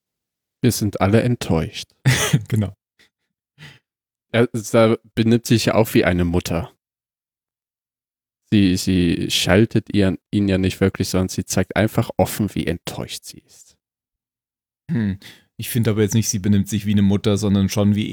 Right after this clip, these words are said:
Speaker 2: eher jemanden, der einen Gefangenen gerade verhört. Oder? Sie
Speaker 1: Ja, ja, machen Mütter auch, wenn die Jungen was verbrochen
Speaker 2: <laughs> Okay.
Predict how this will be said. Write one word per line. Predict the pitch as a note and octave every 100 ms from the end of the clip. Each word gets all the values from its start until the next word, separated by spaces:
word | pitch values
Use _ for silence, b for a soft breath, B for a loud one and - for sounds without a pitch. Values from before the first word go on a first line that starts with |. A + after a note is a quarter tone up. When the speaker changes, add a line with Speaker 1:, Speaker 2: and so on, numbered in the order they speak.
| G#2+
Speaker 2:
eher | A2
jemanden, | G2 G#2 G#2 G2+ G#2 G2
der | G2+ G2 G2 - _ _ _ _ _ _ _
einen | - G#2+
Gefangenen | G2 F#2 G2+ G#2 G2+ F#2+ F#2
gerade | - A2 F2+ F#2
verhört. | G2 F2+ F#2 F#2+ - _ _ _ _ _ _ _ _ _ _ _ _ _ _ _ _ _ _ _ _ _ -
Oder? | G2+ B2+
Sie | A#2 G#2+
Speaker 1:
Ja, | F#2+
ja, | G2+ F2+
machen | F2+ G#2 G2+
Mütter | G2+ - G2+
auch, | A2+ -
wenn | F#2+
die | F2+
Jungen | F2 F2 E2+
was | -
verbrochen | - C3+ - F#2+ B2 D#3+
Speaker 2:
<laughs> |
Okay. | F#2 D3 -